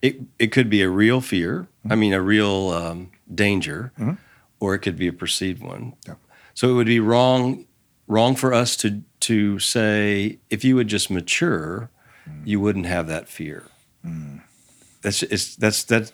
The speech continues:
Speaker 1: has nothing to do with this, right?
Speaker 2: I, I think, I think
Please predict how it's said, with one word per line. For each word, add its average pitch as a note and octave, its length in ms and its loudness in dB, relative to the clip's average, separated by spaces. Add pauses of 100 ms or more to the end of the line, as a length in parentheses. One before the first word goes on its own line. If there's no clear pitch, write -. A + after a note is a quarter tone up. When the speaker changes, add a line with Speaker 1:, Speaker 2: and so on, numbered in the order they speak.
Speaker 1:
has F#2 220 0
nothing F2+ 320 0
to E2 80 -4
do D#2+ 160 -4
with D#2 160 -10
this, - 320 -12
right? - 160 -14 (240)
Speaker 2:
I, A2 160 4 (140)
I - 20 4
think, D3 520 0 (760)
I A2+ 80 2
think C3+ 320 2